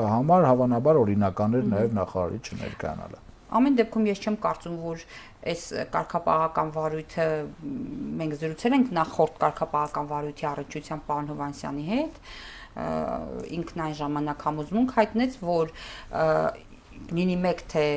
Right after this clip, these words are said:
Speaker 2: քսան կարգապահական վարույթ, ինքն աշխատելու է այնպես, ինչպես երկու հազար տասնութ թվականի մարտից, այսինքն իր նշանակման օրվանից, չեմ կարծում, որ սա ինչ-որ բան կփոխի իր կենսագրության կամ վարքականոնի մեջ, հատկապես եթե հաշվի առնենք, որ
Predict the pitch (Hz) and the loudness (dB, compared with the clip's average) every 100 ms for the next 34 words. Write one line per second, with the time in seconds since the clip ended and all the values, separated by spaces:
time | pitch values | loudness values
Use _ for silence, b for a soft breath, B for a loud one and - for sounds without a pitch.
0 | 147 - - 165 151 143 143 143 - 147 | -2 -8 2 4 4 0 -2 -4 0 -2
1 | 139 139 135 139 139 180 285 190 - 170 | 0 -4 -4 -6 -2 0 0 -4 -6 -6
2 | 165 - 156 156 151 147 - - - 202 | -4 -4 -2 -2 -4 -6 -10 -12 -6 -4
3 | 160 - 160 180 156 - 170 - 160 - | -4 -4 -6 -4 -8 -8 -12 -8 -8 -6
4 | 156 151 147 139 - 220 269 - - 151 | -6 -6 -6 -8 -4 -2 -2 -4 -6 -8
5 | - 160 151 147 151 156 151 - 151 151 | -6 -6 -4 -6 -6 -6 -6 -4 -6 -4
6 | 151 165 233 294 - 175 156 147 147 143 | -6 -2 -2 -2 -4 -4 -2 -4 -6 -8
7 | - 156 - B B B - 160 156 - | -2 -2 -2 B B B -2 2 0 -2
8 | - - 147 139 - 147 151 143 143 147 | -6 -4 -6 -6 -6 -6 -4 -4 -4 -4
9 | 143 143 139 143 B B B - 143 139 | -4 -2 -2 -4 B B B -12 -6 -6
10 | - 151 151 147 151 156 190 262 170 180 | -6 -6 -4 -2 -2 -2 0 0 -2 -6
11 | - 208 190 170 - 156 151 - 170 151 | 0 2 2 -4 -4 -2 -2 -2 0 0
12 | 151 196 233 190 170 | 0 2 0 2 -2